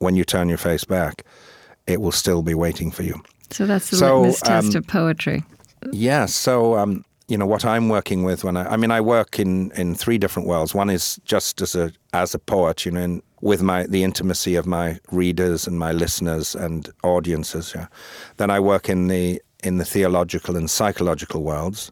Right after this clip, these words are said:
Speaker 1: And at the moment, I've just come out of a big psychological conference in Washington, D C, to do this interview. But really, I work with exactly the same, um,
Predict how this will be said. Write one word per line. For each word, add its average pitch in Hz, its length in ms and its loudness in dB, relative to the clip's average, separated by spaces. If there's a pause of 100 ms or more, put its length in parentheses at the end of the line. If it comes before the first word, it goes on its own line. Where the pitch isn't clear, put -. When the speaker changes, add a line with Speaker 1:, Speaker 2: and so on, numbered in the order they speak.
(180)
Speaker 1:
And 85 340 -6
at 82 120 -4
the 87 60 -2
moment, 87 360 0
I've 82 120 -4
just - 200 -4
come 87 180 -2
out 85 200 -2
of 82 100 -8
a 82 60 -4
big 76 280 -4 (520)
psychological 87 680 -2
conference 82 440 -4
in 87 80 -4
Washington, 85 440 -4
D 80 140 -4
C, 85 280 -4
to 80 300 -8 (140)
do 87 100 0
this 82 200 -4
interview. 80 440 -2 (640)
But 101 100 -2
really, 123 280 2
I 90 100 2
work 98 260 0
with 90 120 -2
exactly 90 580 -2
the 80 100 -4
same, 85 640 -2 (800)
um, 87 340 -4